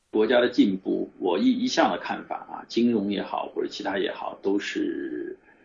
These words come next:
都是一个皮毛啊，它都是这个，就是要有一个实体经济的一个，一个根本，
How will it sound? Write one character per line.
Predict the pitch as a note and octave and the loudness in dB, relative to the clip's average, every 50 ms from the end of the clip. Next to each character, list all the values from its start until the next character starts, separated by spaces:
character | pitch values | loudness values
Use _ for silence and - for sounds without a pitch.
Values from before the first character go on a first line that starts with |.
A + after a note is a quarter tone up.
| _ _ _ _ _ | _ _ _ _ _
都 | - G2 F#2+ F#2 | 2 2 2 2
是 | - - D#2 | 2 0 -2
一 | D2 D2+ D2 | -2 -4 -4
个 | - - C#2+ C2+ C2 C2+ C2+ C2+ - - | -2 0 0 0 0 -2 -4 -6 -6 -6
皮 | - - G2+ G#2+ A#2 | -4 0 2 4 4
毛 | G#2+ - - - - - - | 4 2 0 -2 -8 -10 -12
啊， | - - - - - | -14 -14 -14 -10 -6
它 | - | -4
都 | - - G2+ G2 | 2 4 4 4
是 | - F#2+ F2 E2+ - D2+ D2 - | 4 2 -2 -4 -4 -8 -10 -6
这 | - D#2+ | -6 -6
个， | - - C#2+ C#2+ C#2 - - - - _ _ _ _ _ | -4 -4 -6 -6 -6 -10 -16 -20 -20 _ _ _ _ _
就 | - - - | -12 -10 -8
是 | - - A2+ | -4 4 8
要 | D3 D#3+ D#3 B2+ | 10 12 12 10
有 | G#2+ F#2+ D#2+ D2+ | 8 6 4 2
一 | D#2 F#2 G2 | 2 2 2
个 | G#2+ - | 2 2
实 | - - - D#3+ F3 | 4 4 6 4 4
体 | - - - E2+ D#2+ | 4 2 -6 -6 -6
经 | - - A2+ A#2 A#2+ A#2 | -2 0 0 0 0 0
济 | A#2 - A#2 G2+ F#2 | -2 -2 -2 -2 -2
的 | - - B1+ A#1+ A#1+ | -2 -4 -4 -4 -4
一 | D2 D2+ - | -6 -4 -2
个， | - D#2+ C#2+ C2 - - - - | 0 0 0 -2 -4 -8 -8 -6
一 | - G2 | -4 -2
个 | G2 F#2 | 0 4
根 | - - C3+ C3+ C3 | 6 8 8 6 6
本， | - - - - | 2 -4 -6 -6